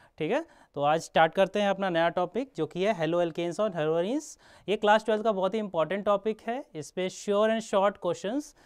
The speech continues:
sure आने वाला है। ठीक है, तो इसको अच्छे से हम तैयार करेंगे।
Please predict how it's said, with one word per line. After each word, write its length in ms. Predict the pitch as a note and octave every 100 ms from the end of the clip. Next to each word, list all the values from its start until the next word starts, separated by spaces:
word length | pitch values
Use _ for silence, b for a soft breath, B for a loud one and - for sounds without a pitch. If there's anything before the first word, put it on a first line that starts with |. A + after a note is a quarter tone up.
| b b
sure 280 | - G#3 G3+
आने 300 | G#3 F3 E3+
वाला 260 | D3+ B2 A#2+
है। 160 | A#2+ - _
ठीक 120 | E3
है, 80 | B3+
तो 140 | D4+
इसको 240 | F3 - G3+
अच्छे 320 | F3+ - G#3+
से 140 | G3+
हम 140 | A#3 D#4 -
तैयार 220 | F3 C#3+
करेंगे। 440 | C3+ A#2+ A#2 A#2+